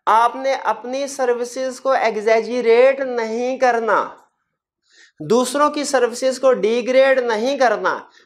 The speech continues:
जैसे क्या मैं अखबार में ये इश्तिहार दे सकता हूँ कि एबीसी and company chartered accountants, हमने इस महीने से अपनी प्रैक्टिस स्टार्ट की है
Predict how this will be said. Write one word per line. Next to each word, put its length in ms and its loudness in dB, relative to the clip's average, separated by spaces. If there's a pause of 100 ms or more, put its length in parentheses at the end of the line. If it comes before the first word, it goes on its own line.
जैसे 340 2
क्या 200 2
मैं 140 -2
अखबार 340 0
में 100 -2
ये 200 -4
इश्तिहार 360 0
दे 180 0
सकता 280 -2
हूँ 180 0 (260)
कि 80 2
एबीसी 440 2
and 180 2
company 340 0
chartered 280 2
accountants, 340 0 (200)
हमने 380 2
इस 380 -4
महीने 400 0
से 140 -2
अपनी 220 -4
प्रैक्टिस 400 -4
स्टार्ट 340 0
की 160 -4
है 200 0